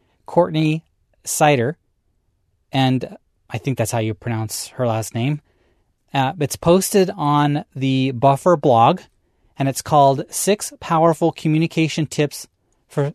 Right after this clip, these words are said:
from Some of the World's Best Interviewers. It's a lot of great information in that article, so I highly recommend you go and read it.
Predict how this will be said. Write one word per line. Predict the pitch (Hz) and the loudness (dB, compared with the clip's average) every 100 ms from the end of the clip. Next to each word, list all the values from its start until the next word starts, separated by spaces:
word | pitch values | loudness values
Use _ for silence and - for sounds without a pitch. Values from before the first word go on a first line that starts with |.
| _ | _
from | - 143 135 | 2 2 2
Some | - 160 | 0 0
of | 160 | 2
the | 143 | 0
World's | 127 135 135 127 | 0 2 2 0
Best | 113 127 - - | -2 -2 -2 -8
Interviewers. | 143 139 131 113 107 98 90 - _ _ _ _ _ _ _ _ - | -6 -2 -4 -4 -6 -6 -10 -16 _ _ _ _ _ _ _ _ -10
It's | 131 | -4
a | 139 | -2
lot | 127 147 | 4 4
of | 156 | 4
great | 135 139 | 2 2
information | 135 127 131 120 123 - | 2 0 0 0 0 -2
in | 123 | -2
that | 117 113 | -2 0
article, | 110 110 113 104 101 _ _ _ _ | 0 -2 -4 -6 -8 _ _ _ _
so | - | -4
I | 113 | -2
highly | 113 139 151 | 0 2 2
recommend | 147 143 143 131 131 120 | 2 0 0 -2 -2 -4
you | 117 | -2
go | 127 120 135 - | 0 0 -2 -6
and | 123 | -4
read | 117 113 | -2 -2
it. | 175 | -2